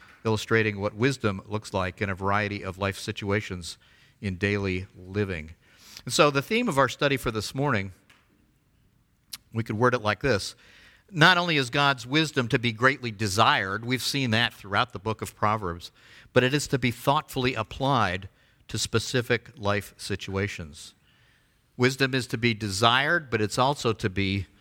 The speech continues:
applied, thoughtfully applied to specific life situations. So the chapter opens with that nine-verse poem dealing with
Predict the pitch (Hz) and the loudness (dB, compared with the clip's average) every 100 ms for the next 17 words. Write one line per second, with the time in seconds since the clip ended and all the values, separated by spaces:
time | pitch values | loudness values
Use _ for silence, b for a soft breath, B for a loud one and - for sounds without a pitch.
0 | b b - 113 - 123 131 107 85 78 | b b -6 -6 -2 2 2 2 0 -6
1 | - - 143 160 - 117 95 80 104 110 | -8 2 2 2 -4 -4 -2 -4 -8 -10
2 | - 98 85 78 - _ _ - 98 - | -4 -2 -2 -6 -12 _ _ -10 -8 -6
3 | 101 - 101 - 95 92 - 92 90 95 | -6 -6 -6 -6 -6 -6 -8 -10 -6 -6
4 | 95 82 80 - B B B B B B | -6 -10 -16 -20 B B B B B B
5 | B - 156 - 277 - 143 147 196 - | B 0 2 4 2 2 0 0 0 0
6 | 113 117 - - - _ _ 127 120 117 | 0 -2 -6 -8 -12 _ _ -2 2 0
7 | 117 120 123 117 117 - - 139 123 110 | 0 -2 0 0 -2 -4 -4 0 2 0
8 | 101 127 143 113 90 87 82 101 156 - | -2 -4 -2 -4 -6 -6 -4 -4 -6 -10